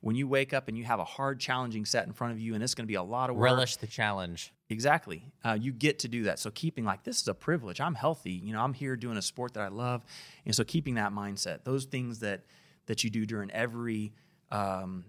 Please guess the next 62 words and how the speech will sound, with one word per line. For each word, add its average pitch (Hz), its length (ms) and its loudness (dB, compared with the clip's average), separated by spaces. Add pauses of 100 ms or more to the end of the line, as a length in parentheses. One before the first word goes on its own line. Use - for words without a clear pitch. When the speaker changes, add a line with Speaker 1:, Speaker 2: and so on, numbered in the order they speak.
(120)
Speaker 1:
every 135 180 4
training 143 300 2
session, - 500 -4
and 117 140 -2
they 113 80 2
affect - 340 0
the 123 60 0
way 117 120 4
that 98 100 0
you 101 100 0
perform, 95 480 0 (160)
and 110 140 2
your 98 100 -2
numbers 117 320 0
are 113 60 -4
gonna 117 120 -2
reflect 117 380 0
it. 113 40 -4
Your 98 100 -4
training 101 260 -4
effectiveness 113 640 0 (340)
is, 101 160 0
it 107 220 -2
all 117 100 4
starts 117 300 0
with 104 80 -8
what's 107 240 -2
in 104 40 0
your 101 100 -2
head, 98 280 -2 (200)
um, 98 280 -8 (120)
when 107 160 -2
you, 98 220 -4 (280)
when 113 120 -8
you 95 60 -6
start 101 220 -2
off. 95 240 -6 (560)
Speaker 2:
I 113 80 2
feel 117 220 0
like, 110 360 2 (180)
eh, 101 180 -4
like, 95 200 -4
we're 107 160 -2
only 110 180 2
on 98 100 0
how-to 98 360 -2
number 87 220 -4
three, 87 440 -2 (280)
but, 90 320 -2
but 90 80 -4
I 90 60 -2
feel 104 200 -2
like 95 120 0
we've 90 160 -8
covered, 90 380 -2 (180)
like, 87 240 0 (140)
fifteen 127 480 2
how-tos 110 460 2
at 156 80 6
this 113 160 2
Speaker 1:
<laughs> 110 40 -10
Speaker 2:
point. 87 280 0